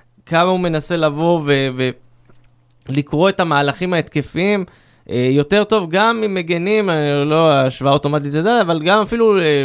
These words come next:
בהשוואה לאלדר לופס לצורך העניין, שהוא גם כן מגן טבעי, אה,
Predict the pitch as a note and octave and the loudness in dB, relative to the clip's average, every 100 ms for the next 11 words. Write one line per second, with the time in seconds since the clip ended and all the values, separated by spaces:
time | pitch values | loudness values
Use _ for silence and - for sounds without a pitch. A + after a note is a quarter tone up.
0 | B2+ C3+ - D#3+ F3+ D#3 F3+ C#3 C3+ F3+ | -2 -4 0 0 0 0 -2 0 2 2
1 | G#3 F3+ F#3+ G3+ F#3+ F#3+ F#3+ C3+ B2+ F3 | 0 -4 -6 -4 -4 -4 -4 -4 -2 -2
2 | F3 D#3+ D3 D#3 C#3+ C#3+ B2 E3 G3+ F#3+ | -2 -6 -4 -4 -4 -6 -2 0 0 -2
3 | - - - - B2+ B2 B2+ B2 B2 | -8 -20 -20 -4 2 4 4 4 2